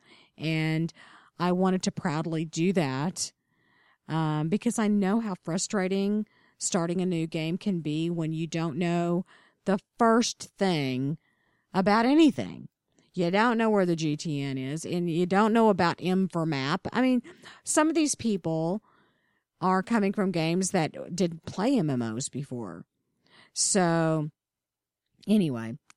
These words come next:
it's, um, BioWare's done some wonderful things with this patch. I love a lot of the things you can get from the cartel packs. I love the fact that we've got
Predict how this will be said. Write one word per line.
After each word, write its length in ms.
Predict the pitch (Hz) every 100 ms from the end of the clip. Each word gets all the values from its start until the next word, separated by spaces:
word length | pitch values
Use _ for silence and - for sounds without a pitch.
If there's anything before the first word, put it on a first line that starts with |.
| _
it's, 380 | 185 185 170 -
um, 360 | 165 165 160 - - - _
BioWare's 440 | 208 220 226 208 -
done 200 | 196 185
some 300 | 170 160 143
wonderful 400 | 165 190 - 185
things 320 | 175 160 190
with 120 | 160
this 160 | 165 -
patch. 480 | 170 135 147 - - - - -
I 120 | 156
love 600 | 156 151 170 202 202 202
a 60 | 185
lot 240 | 165 165
of 80 | 180
the 80 | 185
things 300 | 185 170 185
you 80 | 180
can 160 | 165 165
get 200 | 160 -
from 140 | 170
the 80 | 160
cartel 400 | 185 165 190 139
packs. 480 | 190 139 151 - - - - -
I 220 | - 185 151
love 720 | 147 156 190 180 208 208 190
the 100 | 185
fact 540 | - 180 165 175 180
that 280 | 175 151 131
we've 220 | 160 156
got 340 | 170 151 156